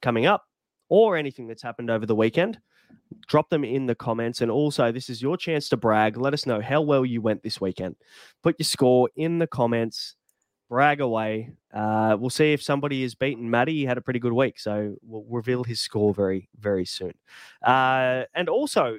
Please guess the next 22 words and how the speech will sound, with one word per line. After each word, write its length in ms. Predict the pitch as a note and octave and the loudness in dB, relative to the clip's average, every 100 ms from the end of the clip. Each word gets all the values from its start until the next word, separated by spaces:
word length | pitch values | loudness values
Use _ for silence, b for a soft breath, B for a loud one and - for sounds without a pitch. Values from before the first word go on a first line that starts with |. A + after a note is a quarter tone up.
| - | -10
in 160 | G#3+ | -12
the 180 | A3+ D3 - _ - | -10 -12 -14 _ -8
comments, 460 | - F#3+ D3 A2 | 0 2 2 0
and, 140 | D3 C3 | 0 0
and 120 | E3 | 0
this 140 | G3+ | -2
is 80 | A3+ | -4
a 60 | A3 | 0
bit 100 | G3+ | 0
of 80 | D3+ | 2
a 60 | |
rare 320 | A#2 C#3 C#3 | 2 2 2
round, 400 | A2 A#2 C#3 A#2 | 2 2 2 2
it 100 | A2+ | 0
is 160 | D#3 D#3 | -4 -4
Try 520 | - - C3+ C#3 C#3 | -8 0 4 4 2
July, 600 | B2+ - A#2 A2 A#2 F2 - b b b | -2 -4 0 4 2 0 -8 b b b
where 440 | A#2 A#2 A2+ A2+ | 0 4 4 2
we've 180 | G#2+ A#2+ | 0 -4
seen 260 | - A#2 A2 | -2 -2 -2
plenty 440 | - D3+ F3+ G3 | 0 -2 0 0
of, 220 | D#3+ A#2 | 0 -2